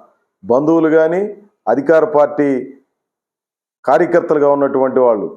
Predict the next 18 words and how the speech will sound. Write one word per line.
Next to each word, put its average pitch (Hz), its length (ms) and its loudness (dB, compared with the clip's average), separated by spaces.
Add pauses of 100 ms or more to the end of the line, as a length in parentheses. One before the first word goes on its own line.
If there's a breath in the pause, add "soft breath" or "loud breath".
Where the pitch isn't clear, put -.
(160)
తాగి 156 380 2 (320)
ఇష్టానుసారంగా 151 840 0 (640)
కార్మికుల 156 580 0
మీద 139 120 2 (140)
దౌర్జన్యం 143 460 0
చేయడానికి 127 420 0
ప్రయత్నం 127 400 -2
చేశారు. 139 360 0 (260)
మహిళలు 156 400 2
అన్నటువంటి 143 480 -4
విచక్షణ - 380 -4 (100)
కూడా 147 200 2
మర్చిపోయి 127 400 -2 (420 soft breath)
ప్రవర్తించారు. 143 640 0 (600)
కార్మికులు 170 520 0
ఈ - 80 -2
అంశం 139 320 -2
మీద 139 160 2